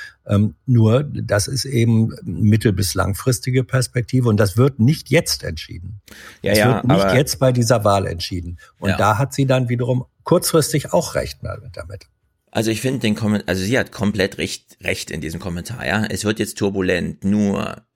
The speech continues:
Speaker 2: die deutsche Seele, die den Kommentar hört, die sagt natürlich immer, oh, es wird turbulent, das ist nicht gut.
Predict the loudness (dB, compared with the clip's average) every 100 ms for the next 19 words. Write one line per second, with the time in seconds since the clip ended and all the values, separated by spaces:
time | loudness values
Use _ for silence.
0 | _ _ -10 -6 0 0 0 -4 -2 0
1 | 0 -2 -4 -4 -4 -4 -4 -4 -4 0
2 | 0 0 -2 -4 -4 -4 -4 -4 -4 -4
3 | -4 -2 -4 -2 -4 -4 -4 -4 -2 0
4 | 0 -2 -4 -2 -4 -2 -2 -2 -4